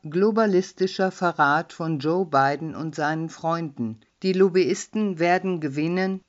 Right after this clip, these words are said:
die Sonderinteressen werden gewinnen, China wird gewinnen, die Washingtoner Politiker und Regierungsbürokraten werden gewinnen, aber hart arbeitende amerikanische Familien werden verlieren.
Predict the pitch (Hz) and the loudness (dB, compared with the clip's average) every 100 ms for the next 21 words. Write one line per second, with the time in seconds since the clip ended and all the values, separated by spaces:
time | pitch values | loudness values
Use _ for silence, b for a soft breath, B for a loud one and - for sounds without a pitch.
0 | _ 190 170 196 220 220 170 190 190 190 | _ -2 2 2 2 0 0 -2 -2 0
1 | 180 180 180 175 165 165 170 175 175 170 | 0 0 -4 -6 -2 0 0 -2 -4 -2
2 | 156 175 175 170 170 - - 214 208 196 | -2 -2 -2 -6 -8 -8 0 2 4 2
3 | 180 185 180 - 175 170 175 170 170 175 | 2 0 0 -2 -2 0 0 -2 -4 -6
4 | 190 190 196 208 220 196 190 190 180 180 | -2 2 2 2 0 -2 -2 0 0 0
5 | 175 156 - 180 190 196 196 196 190 180 | -2 -4 -2 2 2 0 -4 0 0 0
6 | - 175 165 175 156 180 196 196 196 196 | -2 -6 -2 -2 -2 0 0 0 -2 -4
7 | - 185 180 180 170 - 170 170 175 170 | -4 -2 0 -2 -2 2 2 2 -4 -2
8 | 165 170 170 165 160 165 165 165 165 - | 0 0 -2 -4 -2 -2 -2 -4 -6 -6
9 | - 160 165 - - 175 196 196 - 165 | -2 2 2 2 4 6 6 2 0 0
10 | 170 170 170 180 170 160 - 156 151 156 | 2 0 0 -4 -4 -4 -2 -2 -2 -4
11 | 151 160 170 170 - 175 175 170 165 151 | -4 -4 -4 -4 -6 -8 -4 -4 -2 -4
12 | 151 160 165 - 127 139 135 143 151 - | -6 -6 -8 -8 -4 -2 -2 -4 -6 -4
13 | 170 180 175 165 117 107 | -2 2 0 0 -4 -6